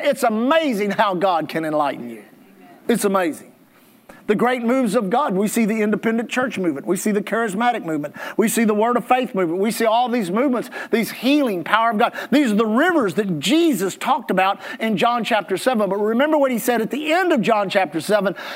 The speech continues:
"This spoke he of the Holy Spirit, which had not yet been given, for he had not yet been glorified." But Jesus has been glorified, and every time the Spirit of God moves in demonstration and power, it glorifies Jesus.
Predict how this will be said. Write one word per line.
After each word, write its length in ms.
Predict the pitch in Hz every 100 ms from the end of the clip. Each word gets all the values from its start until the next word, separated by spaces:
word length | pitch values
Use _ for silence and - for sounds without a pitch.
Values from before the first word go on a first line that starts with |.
| -
"This 320 | 160 262 311
spoke 500 | - - 269 339 311
he 200 | 240 240
of 240 | 269 247 202
the 60 |
Holy 500 | 196 - 214 269 226
Spirit, 540 | 180 - 285 285 214 - - -
which 200 | 240 254
had 140 | 240
not 300 | 226 294 285
yet 300 | 254 254 254
been 240 | 226 208
given, 340 | 185 320 262 208 -
for 220 | - 240 202
he 220 | 277 302
had 100 | 240
not 300 | 233 240 233
yet 200 | 220 196
been 220 | 202 190
glorified." 640 | 190 294 285 208 202 196 170
But 160 | 202
Jesus 540 | 175 254 330 285 240 -
has 320 | - 262 214
been 300 | 175 220 185
glorified, 800 | 175 302 381 339 - 185 196 208 - -
and 220 | 226 214
every 380 | - 330 359 294
time 300 | 262 247 220
the 100 | 214
Spirit 400 | - - 302 294
of 100 | 214
God 240 | 220 214
moves 340 | 196 277 262 285
in 200 | 240 208
demonstration 640 | 262 240 - 240 226 190
and 120 | 190
power, 320 | - - 208 190 - -
it 180 | 262 202
glorifies 720 | 160 233 185 165 180 165 156
Jesus. 600 | 127 170 131 - - -